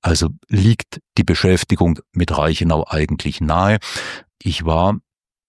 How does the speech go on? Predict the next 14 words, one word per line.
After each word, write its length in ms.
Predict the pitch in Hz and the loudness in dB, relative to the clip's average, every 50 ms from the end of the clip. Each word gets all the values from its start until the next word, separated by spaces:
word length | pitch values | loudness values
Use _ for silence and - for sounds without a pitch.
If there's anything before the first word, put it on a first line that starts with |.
| _ _ _ _ _ _ - | _ _ _ _ _ _ -6
das 200 | 78 73 - - | -4 -4 -2 -2
hat 160 | 78 - - | -2 0 0
wieder 260 | 85 82 73 80 78 | 0 2 2 2 0
eher 260 | - 90 85 82 85 80 | 0 0 2 2 2 2
mit, 200 | 78 80 78 - _ - | 2 0 0 -2 _ -4
mit 200 | - 76 - - | -2 -2 -2 0
Zufälligkeiten 1000 | - - 123 123 - - 127 110 110 113 - - 104 98 101 107 101 - - 113 | 0 2 2 2 2 2 4 4 4 4 2 2 2 4 4 2 2 2 0 0
im 120 | 92 98 | 0 0
Forscherdasein 920 | - - 98 95 95 - - 95 - - 87 90 90 85 95 92 92 90 - | 0 2 2 2 2 2 0 0 2 2 2 2 4 4 4 4 2 2 0
zu 140 | - - - - | 0 -4 -4 -4
tun, 460 | - 92 92 95 95 98 214 202 - _ _ _ - 110 | -2 0 4 4 6 4 4 2 -2 _ _ _ -10 -4
hintereinander 800 | 120 80 101 90 76 95 82 80 78 80 82 85 87 87 78 71 76 | 0 2 2 2 2 2 2 2 2 2 2 2 2 2 2 2 2
weg 180 | 78 82 - _ - - - | 0 0 0 _ -10 -12 -8
über 280 | - 113 82 - 76 | -6 -4 -2 -2 -2